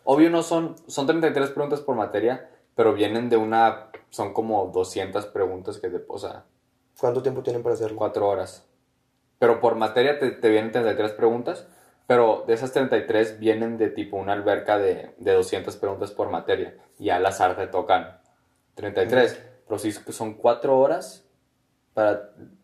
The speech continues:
Speaker 1: ponle que son doscientas preguntas. Entonces son cuatro horas, te avientas que cincuenta preguntas, este, por hora.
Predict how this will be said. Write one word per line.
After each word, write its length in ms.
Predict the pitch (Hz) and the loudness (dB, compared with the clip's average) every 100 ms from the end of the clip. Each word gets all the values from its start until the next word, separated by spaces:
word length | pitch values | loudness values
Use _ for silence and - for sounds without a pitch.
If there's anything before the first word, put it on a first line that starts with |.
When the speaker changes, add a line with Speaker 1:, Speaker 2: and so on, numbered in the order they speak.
| 110 - | -12 -2
Speaker 1:
ponle 200 | 117 131 | -2 -2
que 60 | |
son 100 | 127 | -4
doscientas 300 | 120 120 117 | -6 -6 -8
preguntas. 520 | - 107 101 85 - _ _ _ _ _ | -6 -8 -6 -12 -16 _ _ _ _ _
Entonces 200 | _ - | _ -20
son 120 | 101 | -6
cuatro 380 | 107 98 107 104 | -4 -2 0 2
horas, 380 | 110 117 - _ _ _ _ _ _ - | 2 0 -6 _ _ _ _ _ _ -6
te 60 | |
avientas 300 | 92 92 95 - | -4 -4 -8 -4
que 120 | 92 | -4
cincuenta 520 | 98 92 98 95 95 | -4 -12 -8 -8 -6
preguntas, 800 | 98 95 95 95 - - - _ _ _ _ _ _ _ _ _ _ - | -6 -8 -6 -6 -6 -14 -20 _ _ _ _ _ _ _ _ _ _ -16
este, 640 | - - - - - - - _ _ _ | -16 -14 -14 -14 -14 -18 -20 _ _ _
por 180 | 95 98 | 0 2
hora. 380 | 101 98 - | 0 -2 -10